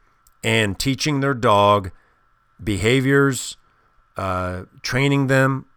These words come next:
basic obedience, giving them structure and discipline.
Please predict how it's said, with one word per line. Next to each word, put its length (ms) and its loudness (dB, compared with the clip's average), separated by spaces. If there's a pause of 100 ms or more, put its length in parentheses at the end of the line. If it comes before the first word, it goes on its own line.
(180)
basic 320 -4
obedience, 960 -2 (640)
giving 320 0
them 140 -2
structure 500 -2
and 140 -4
discipline. 640 0